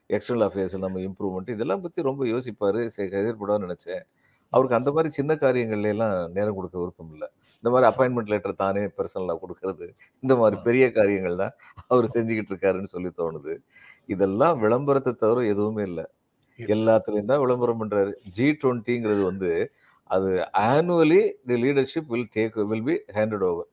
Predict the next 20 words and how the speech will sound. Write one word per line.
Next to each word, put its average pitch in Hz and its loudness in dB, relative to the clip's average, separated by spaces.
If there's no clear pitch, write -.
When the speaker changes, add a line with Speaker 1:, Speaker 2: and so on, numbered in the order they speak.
Speaker 1:
ஒ-, 98 0
ஒரு 95 -4
பத்து 113 2
மெம்பர் 131 4
இருக்காங்கன்னா, 120 2
ஒவ்வொரு 123 2
வருஷமும் 123 0
நீங்க 117 -2
நடத்துங்கன்னு 104 0
ஒவ்வொருத்தர்ட்டயே 104 0
சொல்லுவாங்க. 87 -8
அவங்க 131 6
நடத்துறதுக்கு 147 2
முடியலன்னா, 151 4
நடத்துறதுக்கு 117 -2
முடியலம்பாங்க. 107 -2
உடனடியா 98 -2
வந்து 85 -6
இன்னொருத்தர்ட்ட 104 -2
போகும். - -8